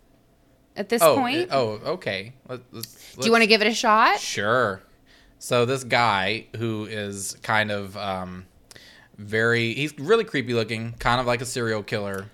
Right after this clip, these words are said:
Speaker 1: Very Dennis Rader, um, when he was going into, like, homes with the
Speaker 2: Who?
Speaker 1: security systems.
Speaker 2: Don't know her. Um,
Speaker 1: <laughs>
Speaker 2: so, yeah, he's very serial killer, very
Speaker 1: Yeah.
Speaker 2: glasses, bomber jacket.
Speaker 1: Yeah.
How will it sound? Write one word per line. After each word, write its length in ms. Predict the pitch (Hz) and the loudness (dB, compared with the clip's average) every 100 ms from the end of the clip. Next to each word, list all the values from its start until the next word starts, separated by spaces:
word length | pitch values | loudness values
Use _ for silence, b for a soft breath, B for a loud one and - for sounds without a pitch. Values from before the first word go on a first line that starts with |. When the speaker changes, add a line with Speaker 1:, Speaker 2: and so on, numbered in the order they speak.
| _ _ | _ _
Speaker 1:
Very 320 | 233 240 285 | 2 4 4
Dennis 440 | 226 226 208 208 160 | 2 2 2 0 -2
Rader, 840 | 160 160 165 170 165 165 170 - - | 0 2 2 4 4 2 0 -8 -8
um, 680 | 156 151 147 143 139 143 - - - | -4 -2 -2 -4 -6 -8 -12 -20 -12
when 260 | 165 165 | -6 -4
he 160 | 165 165 | -2 -2
was 160 | 160 151 | -2 -4
going 280 | 156 151 151 | -4 -2 -2
into, 300 | 147 143 151 | -4 -4 -4
like, 180 | 143 | -4
homes 400 | - 151 143 135 | -4 -6 -6 -8
with 160 | 151 139 | -8 -8
the 80 | 147 | -6
Speaker 2:
Who? 80 | 139 131 | -2 -2
Speaker 1:
security 320 | 135 135 135 | -2 -4 -6
systems. 720 | 143 - - - 71 69 165 - | -8 -10 -10 -10 -12 -12 -8 -6
Speaker 2:
Don't 200 | 143 123 | -6 -8
know 160 | 113 | -8
her. 220 | 101 98 98 b b b b - | -10 -14 -20 b b b b -4
Um, 480 | 123 123 113 110 110 | -2 0 -2 -6 -6
Speaker 1:
<laughs> 1600 | 277 - - 294 - - 220 - _ - - _ _ _ _ _ | -6 -6 -2 -4 -4 -10 -12 -18 _ -20 -20 _ _ _ _ _
Speaker 2:
so, 760 | - - 156 139 131 127 127 - | -12 0 2 4 2 -2 -4 -10
yeah, 380 | 151 139 113 90 | -2 4 4 2
he's 240 | 113 151 | -4 -4
very 300 | 143 175 208 | -4 -2 0
serial 400 | 202 151 131 120 | -2 -4 -2 -2
killer, 500 | 110 113 98 95 95 95 | -4 -6 -6 -6 -8 -8
very 300 | 104 104 110 | -6 -4 -2
Speaker 1:
Yeah. 360 | 110 110 104 95 | -2 -4 -8 -10
Speaker 2:
glasses, 800 | 107 104 104 101 - 104 101 98 | -6 0 0 0 -4 -6 -6 -10
bomber 440 | 95 - 98 95 95 | -10 -6 -4 -4 -8
jacket. 340 | 95 92 87 | -10 -10 -2
Speaker 1:
Yeah. 320 | 175 95 90 | 0 0 -2